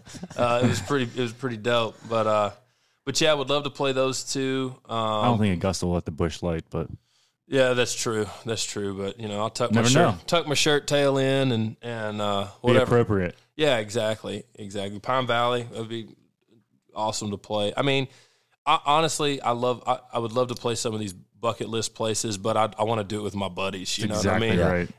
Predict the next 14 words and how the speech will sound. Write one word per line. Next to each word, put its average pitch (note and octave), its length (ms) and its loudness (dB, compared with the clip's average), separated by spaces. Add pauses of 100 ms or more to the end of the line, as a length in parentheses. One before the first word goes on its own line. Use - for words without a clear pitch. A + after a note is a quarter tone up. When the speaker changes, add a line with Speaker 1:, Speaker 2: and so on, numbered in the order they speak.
Speaker 2:
It's B2+ 180 0
like, B2 220 2 (560)
what D3 360 2
you're D#3+ 80 2
doing C#3 320 4
is B2+ 140 0
fun, A#2+ 340 2
but G#2 120 -6
who A#2 80 -2
you're G#2+ 180 -2
with G2 340 -6
is F#2 120 -12
really, F#2 460 -12
like, F#2 260 -10